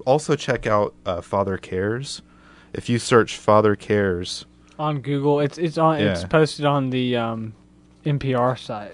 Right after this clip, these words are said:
Speaker 1: Yeah, yeah.
Speaker 2: And that's linked. And there's also some supplemental interview material with some Jonestown survivors.
Speaker 1: Mm-hmm.
Speaker 2: So
Speaker 1: And
Speaker 2: that'll give you some fresh perspective on that as
Speaker 1: Yeah.
Speaker 2: well. And that was,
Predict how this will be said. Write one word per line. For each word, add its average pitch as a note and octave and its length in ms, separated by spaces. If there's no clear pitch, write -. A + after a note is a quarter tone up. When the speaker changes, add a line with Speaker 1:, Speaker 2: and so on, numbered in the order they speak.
Speaker 1:
Yeah, G2 360
yeah. A2 280
Speaker 2:
And C3+ 100
that's C3+ 240
linked. C3+ 160
And C3 100
there's C3+ 120
also C#3+ 380
some B2+ 440
supplemental C3 1160
interview A#2 480
material A2 680
with A2 160
some A2+ 220
Jonestown A2+ 520
survivors. G#2 680
Speaker 1:
Mm-hmm. A#2 480
Speaker 2:
So - 80
Speaker 1:
And B2 140
Speaker 2:
that'll C3 160
give C3+ 120
you B2+ 120
some A#2+ 340
fresh C3 240
perspective A#2 580
on G#2+ 140
that G#2+ 120
as G#2 60
Speaker 1:
Yeah. G#2+ 140
Speaker 2:
well. F#2 100
And C3 80
that D#3 140
was, D3 240